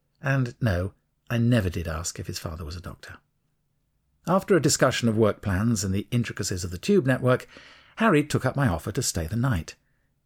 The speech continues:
I gave him a new toothbrush. It was the one I'd bought for myself when I went to Clapham to meet Angelo. We snuggled down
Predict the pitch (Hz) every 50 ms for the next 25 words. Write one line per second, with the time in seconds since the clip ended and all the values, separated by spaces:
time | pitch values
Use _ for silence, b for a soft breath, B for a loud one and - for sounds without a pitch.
0 | _ - - 92 92 - 87 87 90 104 101 98 95 87 87 - - - 117 -
1 | - - 82 78 80 - - - _ _ _ _ _ _ _ _ _ _ _ _
2 | - 90 82 82 82 90 85 92 98 95 87 85 85 82 - 110 104 90 - -
3 | 98 92 90 87 - - 101 90 87 - - 104 104 107 107 107 - - - -
4 | 123 107 - 90 87 87 - 101 98 104 - 113 110 110 101 90 82 85 90 90
5 | - _ _ _ _ _ _ _ _ _ _ _ _ _ _ _ _ _ _ -
6 | 196 - - - 143 123 110 120 123 117 - _ - 120 92 87 87 87 90